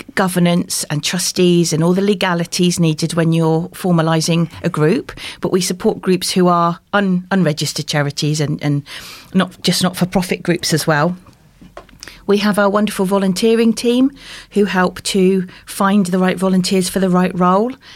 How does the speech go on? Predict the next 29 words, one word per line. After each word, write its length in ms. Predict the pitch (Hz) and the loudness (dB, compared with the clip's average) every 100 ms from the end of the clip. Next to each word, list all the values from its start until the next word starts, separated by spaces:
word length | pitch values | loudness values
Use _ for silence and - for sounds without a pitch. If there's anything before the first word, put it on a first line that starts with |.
| - - | -10 -4
and 120 | 170 | -2
help 280 | 185 175 175 | 0 0 0
organisations 760 | 170 170 170 165 165 - 156 156 | 2 2 2 2 0 -2 -2 -4
advertise 540 | 147 147 - 151 - | -6 -8 -4 -2 -2
what 120 | 160 | -2
they're 120 | 147 | -2
doing. 440 | 139 156 202 302 - - - - - - | 0 2 2 0 -6 -16 -20 -18 -10 -2
And 320 | 170 170 175 | 2 4 4
we 120 | 175 | 2
have 220 | 175 180 180 | 0 0 -4
the 80 | |
team 240 | 180 180 180 | -2 2 4
I 100 | 180 | 4
worked 320 | 185 185 - | 2 -2 -2
on, 200 | 220 220 | 0 0
w-, 200 | - - _ - | -2 -8 _ -2
work 300 | 165 170 185 | 0 2 2
on, 120 | 202 | 0
which 180 | - - | 0 -2
is 80 | - | -6
the 80 | |
Connect 340 | 143 175 175 - | -2 0 0 -2
team, 320 | 165 156 151 - - - | 0 2 0 -4 -10 -2
where 120 | 175 | 2
we 140 | 165 | 2
bring 260 | 165 175 175 | 2 0 0
different 320 | 180 - - | 0 -2 -4
organisations 680 | 175 165 160 160 151 156 147 | -2 0 0 0 -2 -2 -4
together 440 | - 180 160 151 | -2 -2 0 0